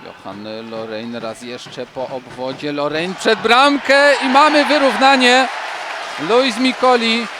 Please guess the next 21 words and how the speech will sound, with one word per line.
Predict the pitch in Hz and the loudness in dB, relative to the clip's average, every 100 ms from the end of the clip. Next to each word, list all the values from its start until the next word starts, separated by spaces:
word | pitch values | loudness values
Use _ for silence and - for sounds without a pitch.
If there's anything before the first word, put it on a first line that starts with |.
| - | -10
jeden | 156 214 247 233 | 0 0 2 0
do | 240 | 2
jednego. | 240 220 226 220 180 180 196 - - - - - - | 2 0 0 2 6 4 4 -6 -16 -16 -16 -16 -12
No | 151 | -4
teraz | 233 226 - | 0 0 0
to | - 233 220 | 0 0 0
Sanoczanie | - 220 226 202 233 233 226 | -4 -6 -6 -2 -2 0 -2
uśpili | 196 - - 226 214 190 - - | -4 -6 -8 -6 -6 -6 -10 -16
defensywę | 147 208 240 233 196 226 226 | -4 -2 0 -2 -4 -2 0
rywala. | 208 190 208 190 180 180 - - - - - - - - - - 147 | 2 2 2 4 2 0 -10 -16 -16 -16 -16 -16 -16 -16 -16 -14 -10
Konkretnie | 147 156 165 160 156 | -8 -8 -8 -8 -6
Johan | 165 190 202 196 | -6 -4 -6 -4
Lorraine, | 190 185 196 180 | -2 -2 -4 -6
który | - 180 175 160 - - - - - - - - - - - - - 123 139 | -4 0 0 -2 -10 -16 -16 -16 -16 -16 -16 -16 -16 -16 -16 -16 -12 -6 -4
lwią | 143 208 226 | -2 -2 -2
część | 214 208 190 | -4 -6 -6
pracy | - 202 202 208 - 175 180 - - - - - - | -8 -2 -2 -2 -4 -6 -8 -10 -14 -14 -16 -16 -14
wykonał | 139 135 226 - 226 202 180 185 175 | -10 -6 -4 -2 -2 0 -2 -2 -6
przy | - 196 | -8 -8
tym | 202 185 | -8 -4
trafieniu | 180 170 180 180 165 180 | -2 -2 -4 -4 -2 -2